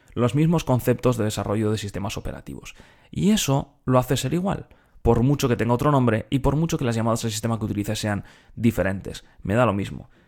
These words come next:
Me da lo mismo. Son prácticamente el mismo sistema. Menciona también, eh, Rob Pike que la web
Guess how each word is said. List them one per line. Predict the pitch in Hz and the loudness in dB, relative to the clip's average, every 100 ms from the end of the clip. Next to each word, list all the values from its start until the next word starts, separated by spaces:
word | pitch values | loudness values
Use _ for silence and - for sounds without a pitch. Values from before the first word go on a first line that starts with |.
| _ _ _ _ _ | _ _ _ _ _
Me | 120 | -4
da | 135 | -2
lo | 120 | -2
mismo. | 92 87 - | -4 -6 -4
Son | 151 143 | -2 0
prácticamente | 139 139 135 110 98 95 82 - | -2 -2 -2 -2 -2 -4 -6 -4
el | 110 | -4
mismo | 98 98 90 | -4 -4 -8
sistema. | - - - - - _ _ - - - _ _ _ _ | -10 -14 -18 -20 -20 _ _ -20 -20 -20 _ _ _ _
Menciona | 117 117 185 202 | 0 0 0 -2
también, | 165 127 123 107 - - _ | -2 0 2 0 -2 -14 _
eh, | 98 95 92 92 90 104 110 _ _ _ _ _ - | -10 -8 -8 -10 -12 -14 -20 _ _ _ _ _ -6
Rob | 113 101 | -4 -2
Pike | 120 101 - - _ _ _ _ _ _ - | 0 0 -2 -14 _ _ _ _ _ _ -8
que | 117 107 101 90 | -2 0 0 0
la | 101 | -2
web | 101 156 135 - | 2 2 2 -2